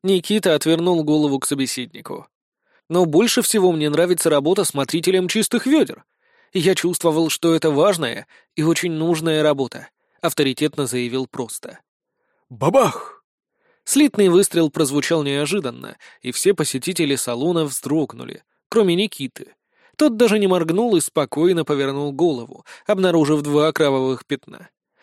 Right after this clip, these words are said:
Одно было на стене, за посетителем по имени Гарри, в голове которого зияла огромная дыра.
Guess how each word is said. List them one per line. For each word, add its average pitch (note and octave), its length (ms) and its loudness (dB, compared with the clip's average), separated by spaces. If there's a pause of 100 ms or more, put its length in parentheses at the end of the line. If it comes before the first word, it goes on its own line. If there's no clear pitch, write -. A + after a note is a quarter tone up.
(120)
Одно E3+ 320 2
было D#3 240 2
на D3 120 -2
стене, D#3+ 500 -2 (140)
за D3 220 2
посетителем C#3+ 680 -2
по D#3+ 100 0
имени D3 280 -4
Гарри, D3+ 440 -4 (260)
в F#3 80 -2
голове E3 340 4
которого C#3+ 440 2
зияла C3+ 420 2
огромная C3+ 480 -2
дыра. C#3 320 -2